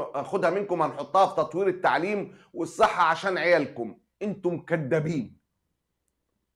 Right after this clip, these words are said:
انتم كدابين ومجرمين. لا صحة،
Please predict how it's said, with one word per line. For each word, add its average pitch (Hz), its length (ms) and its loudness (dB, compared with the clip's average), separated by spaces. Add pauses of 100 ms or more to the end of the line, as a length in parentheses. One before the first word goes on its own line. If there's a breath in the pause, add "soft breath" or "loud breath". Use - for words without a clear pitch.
(160)
انتم 185 420 4
كدابين 175 960 4
ومجرمين. 175 1160 6 (1080)
لا 170 160 8
صحة، 208 800 6